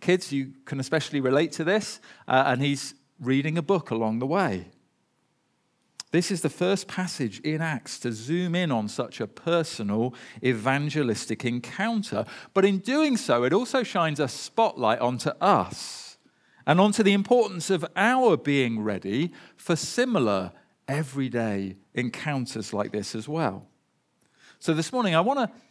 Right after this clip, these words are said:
highlight three aspects of Philip's gospel readiness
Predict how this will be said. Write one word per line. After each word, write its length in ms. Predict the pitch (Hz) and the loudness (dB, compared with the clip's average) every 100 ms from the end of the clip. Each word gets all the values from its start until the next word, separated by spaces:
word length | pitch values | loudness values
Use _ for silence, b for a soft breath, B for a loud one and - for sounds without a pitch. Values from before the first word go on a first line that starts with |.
| B | B
highlight 600 | - - 233 170 110 - | -6 0 4 6 4 2
three 760 | - - 202 226 254 269 254 - - | -6 -6 0 2 4 4 2 -4 0
aspects 600 | 214 226 - 135 127 - | 4 4 4 4 2 2
of 100 | 151 | 0
Philip's 600 | - - 214 254 247 - 135 | 0 4 6 6 4 -2 -10
gospel 760 | - 190 208 - - 202 185 | 0 2 2 0 0 2 2
readiness 1000 | 160 196 190 156 101 98 131 - - | 4 4 4 2 0 0 -2 -4 -10